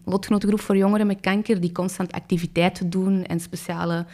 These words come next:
dingen organiseren en die centjes nodig hebben om dat te doen. Dus zo gaat het in de toekomst eruit zien, het, het, het sociaal ondernemingsfinancieel model. Nu,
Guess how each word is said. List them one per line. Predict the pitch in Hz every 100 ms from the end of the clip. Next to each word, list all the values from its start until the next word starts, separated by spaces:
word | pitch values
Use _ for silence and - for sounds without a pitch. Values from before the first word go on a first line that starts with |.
| - -
dingen | 170 196 196
organiseren | 180 180 175 170 160 180 220
en | 175 170
die | 170
centjes | - 175 - -
nodig | 165 165 180 180
hebben | 196 185
om | 170
dat | 160
te | 165
doen. | 156 180 226 233 - - -
Dus | 185 175 -
zo | 180 208
gaat | 208
het | 202
in | 185
de | 170
toekomst | - 196 220 233 -
eruit | 233 233
zien, | - 240
het, | 233 - _ -
het, | 175 -
het | 196 190
sociaal | 196 - 196 208
ondernemingsfinancieel | 202 202 190 185 185 214 208 - 214 208 - 208
model. | 202 185 190 214 285 - - - - _
Nu, | 196 196